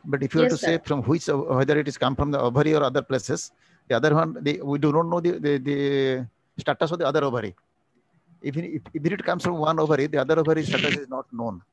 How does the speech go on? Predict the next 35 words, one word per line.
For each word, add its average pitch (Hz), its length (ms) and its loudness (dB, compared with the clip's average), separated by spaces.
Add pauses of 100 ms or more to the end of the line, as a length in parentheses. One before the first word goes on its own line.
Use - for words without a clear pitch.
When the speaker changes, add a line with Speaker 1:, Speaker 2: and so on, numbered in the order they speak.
(520)
Speaker 1:
So 156 480 -2
again, 131 300 -2
it 160 100 -4
was 160 180 -6
so 151 100 -4
extensive 160 500 -6
disease, 139 300 -8 (140)
yes. 151 320 -12 (680)
Uh, 120 380 -4
and 156 120 -8
we, 156 200 -4 (100)
and 160 140 -8
we 156 100 -4
have 175 100 0
not 175 160 -6
gone 156 200 -6
for 185 100 -6
the 170 100 -8
Frozen 131 280 -8
section 131 260 -10
particular 113 320 -10
case - 360 -18 (540)
because, 139 440 -10
uh, 113 260 -6
uh, 120 340 -10
uh, 123 160 -14
you 143 80 -14
could 156 120 -12
have 156 100 -10
gone 165 200 -10
for - 100 -12
Frozen 147 260 -16
sections 151 360 -20
because, 135 440 -14
uh, 120 240 -10